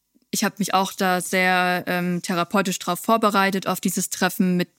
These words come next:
meiner Schwester nach mir zusammen. Haben wir dann ein Treffen gemacht mit meinem Papa und sie hat eigentlich meine Panikattacken auch gut auffangen können.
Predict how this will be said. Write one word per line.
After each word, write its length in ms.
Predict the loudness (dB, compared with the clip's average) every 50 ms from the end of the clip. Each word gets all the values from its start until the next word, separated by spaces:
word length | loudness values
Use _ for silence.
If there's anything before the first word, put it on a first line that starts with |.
| _ _ -2
meiner 360 | 0 0 0 2 0 0 -2
Schwester 460 | -2 0 2 2 0 0 -2 -4 -2
nach 220 | 0 0 0 0 -2
mir 80 | -2
zusammen. 420 | -2 0 0 2 2 2 2 0 -2 -6 -12 -18 -18 -16 -18 -18 -18 -20 -20 -20 -20 _ _ _ 0
Haben 160 | 2 4 4
wir 60 | 4 4
dann 200 | 2 0 0 -2
ein 20 |
Treffen 320 | -2 0 2 2 4 4 4
gemacht 340 | 6 6 6 4 4 2 0
mit 120 | 0 2
meinem 160 | 2 0 0
Papa 400 | 0 -2 0 2 2 2 4 4
und 180 | 2 2 2 2
sie 340 | 2 2 4 4 6 6 6
hat 580 | 4 4 2 2 0 -2 -2 -2 -6 -6 -2 0
eigentlich 420 | 2 2 2 2 0 0 0 2
meine 200 | 2 2 2 0
Panikattacken 600 | 0 0 0 0 0 0 0 0 0 0 0 0
auch 220 | 0 -2 -2 0 2
gut 300 | 2 2 2 2 2 2
auffangen 500 | 2 2 2 2 0 0 2 2 0 -2
können. 360 | 0 0 0 0 0 -2